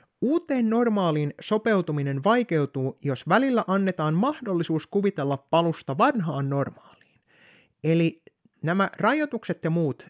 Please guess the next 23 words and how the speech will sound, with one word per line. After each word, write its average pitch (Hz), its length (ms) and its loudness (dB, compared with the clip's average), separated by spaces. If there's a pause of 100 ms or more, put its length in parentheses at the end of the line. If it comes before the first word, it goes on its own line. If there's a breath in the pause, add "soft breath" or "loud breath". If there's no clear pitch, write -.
nämä 156 260 0
ei 247 320 0
ole 226 120 0
mitään 202 460 -2
sellaisia, 170 380 0
että 143 180 -6
me 143 180 -2 (140)
palataan 151 560 2
takaisin 160 580 -2
vanhaan, 131 560 0 (540 loud breath)
vaan 135 260 -2 (400)
nyt 170 180 0
halutaan 233 560 0
ajaa 196 520 0
muutoksia 202 680 0
yhteiskuntaan, 127 1000 -2 (480 soft breath)
pysyviä 147 680 4 (180)
muutoksia. 135 760 -2 (1500)
Sitten 247 260 -6
huomattiin 262 460 -4
vielä 262 200 -4
sellainen, 247 460 -4
että 208 280 -6